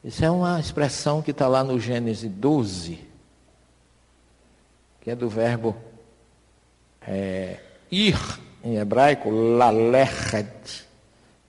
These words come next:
cujo imperativo, é, relativo chama ler. Ler é vai. Só que aqui, segundo Gênesis capítulo doze,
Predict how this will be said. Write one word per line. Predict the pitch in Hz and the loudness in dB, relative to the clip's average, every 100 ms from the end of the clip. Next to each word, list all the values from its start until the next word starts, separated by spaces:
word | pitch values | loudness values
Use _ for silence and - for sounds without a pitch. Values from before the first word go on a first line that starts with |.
| _ | _
cujo | 139 131 120 | -2 -2 -2
imperativo, | 123 120 120 117 107 - 170 156 143 156 165 - - _ _ _ _ _ _ _ _ - 113 | -4 2 4 4 0 -6 -6 -4 -4 -6 -6 -18 -20 _ _ _ _ _ _ _ _ -14 -10
é, | |
relativo | 101 123 123 110 - 151 165 120 - | -4 0 2 0 -2 -4 -4 -6 -12
chama | - 135 123 - | -6 -6 -6 -6
ler. | 135 135 139 123 - - - - - - | -2 4 4 4 0 -10 -14 -20 -20 -6
Ler | 127 147 160 - - | 0 2 0 -6 -8
é | 147 | -2
vai. | 127 107 95 - - - _ _ _ _ _ _ _ _ _ _ _ _ _ - - - _ | -2 -2 -8 -16 -20 -20 _ _ _ _ _ _ _ _ _ _ _ _ _ -20 -20 -20 _
Só | 160 185 | -2 -2
que | 226 | -2
aqui, | 208 - 202 226 - - - - _ _ _ _ _ _ _ | -6 -6 -4 -2 -4 -10 -20 -20 _ _ _ _ _ _ _
segundo | - 131 120 147 147 127 | -8 -6 -2 0 2 2
Gênesis | 98 123 117 113 - | 2 2 2 0 -2
capítulo | 113 104 123 113 113 | -4 -2 -4 -4 -8
doze, | 101 135 160 113 98 | -2 0 0 -2 -8